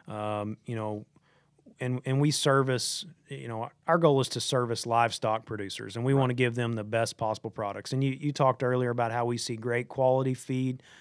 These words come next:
Speaker 1: from conventional guys using G M traits, conventional guys using non-G M O seed, and then from organic, you know. We wanna be able to offer the best products for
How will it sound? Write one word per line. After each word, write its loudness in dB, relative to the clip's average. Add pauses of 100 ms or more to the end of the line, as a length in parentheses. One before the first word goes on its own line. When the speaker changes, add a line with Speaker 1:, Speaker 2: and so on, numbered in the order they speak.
(120)
Speaker 1:
from -8
conventional -2 (240)
guys 4
using -2
G 0
M 4
traits, 0 (320)
conventional 0
guys 4
using -6
non-G 0
M 0
O 6
seed, 0
and -6
then -2
from -4
organic, -4
you -10
know. -10 (420)
We 6
wanna 8
be 4
able 2
to 0
offer 4
the -2
best 0
products 0
for -10